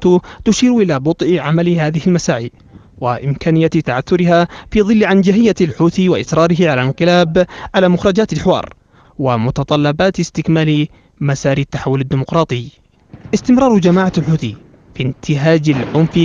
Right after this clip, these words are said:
كوسيلة لتحقيق أجندتها وأطماعها يضع الدولة أمام تساؤلات شعبية واسعة عن سر تقصيرها وسبب غيابها أمام طيش ونزق الجماعة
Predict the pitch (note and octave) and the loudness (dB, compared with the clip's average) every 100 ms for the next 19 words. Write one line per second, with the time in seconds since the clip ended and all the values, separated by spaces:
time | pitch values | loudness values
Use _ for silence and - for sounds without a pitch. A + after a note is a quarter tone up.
0 | - A#2 A#2 - E3 E3 - D#3 C3 - | 0 -2 -2 0 2 2 0 -2 -2 -6
1 | - E3 D#3+ D3 A#2+ C#3 C#3 D#3 - E3+ | -4 -2 0 0 0 -2 0 0 0 2
2 | D#3+ B2+ C3 E3 D#3+ F#3 F3 F3 - - | 2 2 0 0 2 4 4 2 -2 -14
3 | - A#3 A3 G#3+ A3 F3 A#3+ A#3+ A#3+ C#3+ | -2 2 2 2 2 2 2 2 0 0
4 | C#3 D3+ E3+ E3 C#3+ C3+ C3+ E3 E3 F#3 | 0 2 0 0 -4 -2 0 2 0 0
5 | E3+ B2+ A#2 D#3+ E3 - E3 B2 C3+ D#3+ | 0 -2 -2 0 0 2 0 0 -2 -2
6 | E3+ E3+ E3 E3 - - - G#3+ B3 A3 | 0 2 2 0 -4 -6 0 2 2 0
7 | A3 A#3 - B3+ A3+ G#3 G#3 E3 D3+ D3+ | 0 -2 -2 0 2 4 4 2 0 0
8 | D#3+ E3 D3 C#3 E3 E3+ E3+ E3 B2+ C#3 | 0 0 0 0 2 2 2 0 0 0
9 | D#3+ D3 D3+ E3 E3 D3+ C3+ C#3+ D#3 E3 | 0 0 0 -2 0 0 0 -2 -2 0
10 | D#3 D3 A#2+ | 0 0 0